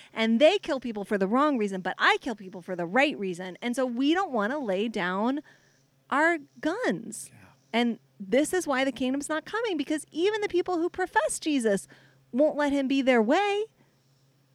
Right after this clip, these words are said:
Speaker 1: Like, this is our problem. And I,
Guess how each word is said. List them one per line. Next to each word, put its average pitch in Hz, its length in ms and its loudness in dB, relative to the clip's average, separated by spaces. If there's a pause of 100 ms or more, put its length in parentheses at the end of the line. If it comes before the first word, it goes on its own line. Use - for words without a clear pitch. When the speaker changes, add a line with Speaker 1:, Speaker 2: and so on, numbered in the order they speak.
Speaker 1:
Like, 214 320 0
this 214 220 -6
is 175 220 -12 (680)
our 165 100 -12
problem. - 420 -16
And 240 120 -2
I, 277 160 0